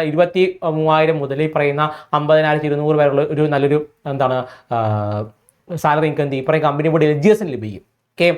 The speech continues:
ഓക്കെ, ഇതിനുള്ളിലാണ്. ഓക്കെ, ഇതിനുള്ളിലേ എന്ത് ചെയ്യത്തുള്ളൂ, നിങ്ങൾക്ക് ഒരു സാലറി സ്കെയിൽ എന്ത് ചെയ്യും ലഭിക്കുകയുള്ളൂ. ഓക്കെ, കമ്പനി ബോർഡ് അസിസ്റ്റന്റ് ഒക്കെ ആണെങ്കിൽ നല്ല സാലറി എന്ത് ചെയ്യും, അവിടെ ലഭിക്കുന്നതായിരിക്കും അസിസ്റ്റന്റിനാണെങ്കിൽ. ഓക്കെ, അസിസ്റ്റന്റ് ആണെങ്കിൽ പറയുന്ന നാൽപത്തിയായിരം മുകളിലൊക്കെ ഈ പറയുന്ന കെ എസ് എഫ് ഇയിലൊക്കെ ലഭിക്കാറുണ്ട്. ഓക്കെ, അതേപോലെ തന്നെ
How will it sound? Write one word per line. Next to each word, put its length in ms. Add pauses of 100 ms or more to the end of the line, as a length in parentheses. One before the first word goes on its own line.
(340)
ഓക്കെ, 180
ഇതിനുള്ളിലാണ്. 520 (360)
ഓക്കെ, 120
ഇതിനുള്ളിലേ 640
എന്ത് 100
ചെയ്യത്തുള്ളൂ, 240
നിങ്ങൾക്ക് 220
ഒരു 100
സാലറി 180
സ്കെയിൽ 200
എന്ത് 100
ചെയ്യും 140
ലഭിക്കുകയുള്ളൂ. 420 (400)
ഓക്കെ, 160 (500)
കമ്പനി 240
ബോർഡ് 140
അസിസ്റ്റന്റ് 320
ഒക്കെ 120
ആണെങ്കിൽ 180
നല്ല 200
സാലറി 240
എന്ത് 100
ചെയ്യും, 220
അവിടെ 180 (260)
ലഭിക്കുന്നതായിരിക്കും 640
അസിസ്റ്റന്റിനാണെങ്കിൽ. 680 (220)
ഓക്കെ, 160 (760)
അസിസ്റ്റന്റ് 360
ആണെങ്കിൽ 260
പറയുന്ന 200
നാൽപത്തിയായിരം 520
മുകളിലൊക്കെ 300
ഈ 40
പറയുന്ന 200
കെ 80
എസ് 100
എഫ് 80
ഇയിലൊക്കെ 240
ലഭിക്കാറുണ്ട്. 500 (320)
ഓക്കെ, 140 (800)
അതേപോലെ 420
തന്നെ 160